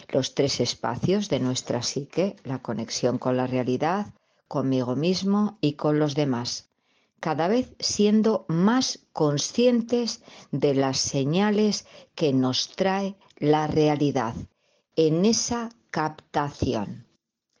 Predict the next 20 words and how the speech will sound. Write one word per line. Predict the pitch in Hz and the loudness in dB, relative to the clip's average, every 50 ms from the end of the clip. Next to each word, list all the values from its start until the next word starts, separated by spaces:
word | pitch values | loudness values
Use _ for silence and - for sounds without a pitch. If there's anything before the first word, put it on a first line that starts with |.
| _ _ _ _ _ _ - | _ _ _ _ _ _ -2
Nosotros | 170 190 208 233 247 254 269 226 208 | 0 2 2 2 2 2 2 2 4
estamos | 214 180 - - - 220 214 208 196 - - | 2 2 0 0 0 2 4 4 4 2 0
poniendo | - - 160 151 160 175 185 185 180 160 165 147 - - - _ _ _ | -2 0 2 2 2 2 2 2 2 2 2 2 2 0 -6 _ _ _
orden | - 233 247 - 226 208 262 262 247 233 226 - - - - - - _ | 0 0 0 0 0 0 2 2 2 0 -2 -6 -12 -20 -20 -20 -10 _
en | - 160 156 156 151 | -2 0 2 4 4
nuestra | 151 147 135 - - - - 135 127 127 | 4 4 2 2 -2 -4 -2 -2 0 2
base | 131 156 175 180 - - - 208 214 226 - _ _ _ _ _ _ - | 2 0 0 -2 -4 -4 -2 -2 -2 -4 -6 _ _ _ _ _ _ -2
con | - 151 147 139 139 | 2 2 2 4 2
la | 139 | 0
actualización | 131 - - - 131 123 131 131 123 - 135 127 - - 165 165 180 196 | 0 -2 -4 -4 -2 0 0 0 0 -2 -2 -2 0 0 2 2 2 2
del | 180 160 135 135 | 2 0 0 0
inconsciente. | 127 127 131 113 - 120 123 123 - - 127 135 123 127 120 107 - 117 107 - - _ - | 0 -2 -2 -2 -2 -2 -2 -4 -4 -2 0 0 0 -2 -4 -6 -6 -8 -8 -8 -8 _ -2
Esto | 214 214 214 - - - 214 214 | -2 -2 -2 -4 -4 0 2 4
es | 214 226 233 226 - - - - - _ - | 4 4 4 2 -2 -8 -16 -20 -20 _ -6
prioritario | - 143 143 139 131 123 127 127 - - 170 180 190 202 196 208 208 - - _ | 0 2 4 4 4 4 2 0 0 0 -2 0 2 2 2 2 2 0 -2 _
y | - 165 165 160 | -2 0 0 0
fundamental | 160 - - 170 165 160 160 151 160 156 156 147 135 131 131 - - 185 175 156 147 170 - _ _ _ _ _ _ _ _ | -2 -4 -2 -2 0 0 0 -2 -2 0 0 0 0 0 0 -2 -2 -2 -2 -2 -4 -6 -10 _ _ _ _ _ _ _ _
para | - 151 147 147 147 143 | -2 0 0 0 0 2
poder | - 151 156 190 226 247 - - - | 2 4 4 4 4 2 0 -2 -2
abrirnos | 170 165 151 143 143 - 156 160 208 233 240 220 208 190 160 147 151 165 190 - - - | 0 2 2 2 2 2 2 4 4 4 4 4 2 2 2 2 2 2 0 -2 -4 -8